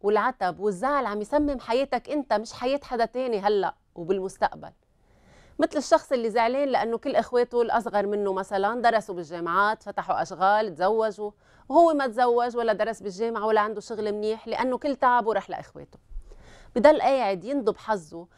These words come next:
ويقول: "أنا فنيت حياتي كرمال إخواتي، أنا ضحيت كرمالهم، هن ما عم يعملوا لي شي هلأ كرمالي.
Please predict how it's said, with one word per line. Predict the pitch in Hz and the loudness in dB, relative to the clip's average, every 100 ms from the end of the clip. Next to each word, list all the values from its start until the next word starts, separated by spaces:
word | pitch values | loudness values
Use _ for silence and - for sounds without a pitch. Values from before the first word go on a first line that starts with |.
| - - | -20 -2
ويقول: | 254 254 294 | 2 2 2
"أنا | 247 269 | 0 -4
فنيت | 262 262 | -4 -8
حياتي | - 240 240 247 233 | -2 0 2 0 -2
كرمال | 226 214 - | -8 -6 -4
إخواتي، | 202 220 226 - 202 | -4 0 0 4 2
أنا | 226 | 4
ضحيت | 220 - 226 226 | 0 -2 -2 -2
كرمالهم، | - 202 202 208 202 | -2 -2 0 0 -2
هن | 202 254 247 | -2 2 4
ما | 233 | 4
عم | 226 220 | 2 2
يعملوا | 214 202 208 220 | 0 0 0 0
لي | 208 | -2
شي | - 220 | -6 -2
هلأ | 202 220 208 | 0 2 0
كرمالي. | - 202 208 226 208 | -2 -8 -2 -2 -2